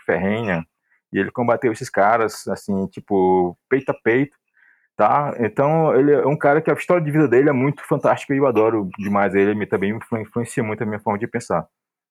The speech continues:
Mas ele, é, ele, é, além dele, tem o Robert Howard, né? Ah, fora,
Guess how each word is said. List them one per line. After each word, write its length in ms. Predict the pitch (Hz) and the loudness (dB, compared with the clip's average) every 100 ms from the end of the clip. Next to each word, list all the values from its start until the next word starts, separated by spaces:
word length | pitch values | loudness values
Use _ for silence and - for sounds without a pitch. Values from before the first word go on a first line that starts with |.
| - | -4
Mas 200 | 110 120 | -2 0
ele, 380 | 147 160 165 - | 0 2 0 0
é, 720 | 123 135 135 135 127 95 107 | -2 0 0 0 0 0 -2
ele, 320 | 110 117 120 104 | -2 -4 -4 0
é, 380 | 104 98 - 101 | 4 4 4 2
além 220 | 104 139 | 2 2
dele, 200 | 135 135 | 0 0
tem 120 | 156 | -2
o 60 | 127 | -2
Robert 300 | 147 135 - 120 | 0 0 -2 0
Howard, 280 | 98 87 | 2 2
né? 120 | 85 107 _ _ - - _ - | -2 -6 _ _ -20 -20 _ -8
Ah, 320 | 104 104 104 - - | -2 0 0 -4 -2
fora, 460 | 160 208 208 156 | 0 2 2 2